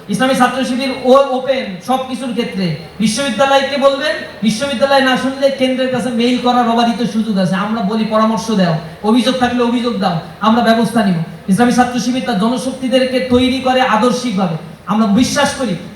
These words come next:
একটা সমাজ ব্যবস্থা আদর্শের ভিত্তির উপরে গড়ে উঠলে সেই সমাজ ব্যবস্থাটা টিকে যায়। ইনশাআল্লাহ আমরা সেই সমাজ ব্যবস্থা গড়ে তুলতে পারবো। সর্বোপরি আপনাদের জন্য আল্লাহ রাব্বুল আলমিনের কাছে দোয়া করি,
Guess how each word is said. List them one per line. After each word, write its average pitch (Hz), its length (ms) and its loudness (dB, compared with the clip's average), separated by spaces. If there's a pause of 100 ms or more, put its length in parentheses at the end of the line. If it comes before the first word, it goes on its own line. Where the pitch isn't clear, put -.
একটা 214 180 -4
সমাজ 254 280 2
ব্যবস্থা 247 420 2
আদর্শের 233 440 0
ভিত্তির 233 340 0
উপরে 254 260 0
গড়ে 240 180 2
উঠলে 254 240 -2
সেই 226 140 -2
সমাজ 220 240 -2
ব্যবস্থাটা 208 440 -4
টিকে 208 260 2
যায়। 156 160 0 (320)
ইনশাআল্লাহ 226 460 2
আমরা 220 200 0
সেই 220 140 -2
সমাজ 214 220 0
ব্যবস্থা 220 320 0
গড়ে 214 200 0
তুলতে 214 240 -2
পারবো। 180 340 2 (300)
সর্বোপরি 226 580 2 (200)
আপনাদের 202 440 0
জন্য 226 220 0
আল্লাহ 226 200 0
রাব্বুল 240 220 0
আলমিনের 226 400 0
কাছে 233 200 -2
দোয়া 240 200 4
করি, 240 240 0